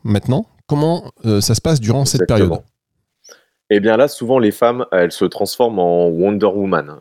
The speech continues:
Speaker 2: Même dans le sec-, dans le cercle privé,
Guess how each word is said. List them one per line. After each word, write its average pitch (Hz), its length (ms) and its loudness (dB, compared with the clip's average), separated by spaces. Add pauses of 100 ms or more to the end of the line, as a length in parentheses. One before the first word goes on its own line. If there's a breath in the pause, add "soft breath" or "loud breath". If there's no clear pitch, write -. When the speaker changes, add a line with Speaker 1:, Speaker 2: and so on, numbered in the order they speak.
Speaker 2:
Même 95 260 -2
dans 92 120 2
le 92 120 0
sec-, - 380 -2 (100)
dans 85 160 -2
le 82 100 0
cercle 82 520 -2
privé, 107 640 2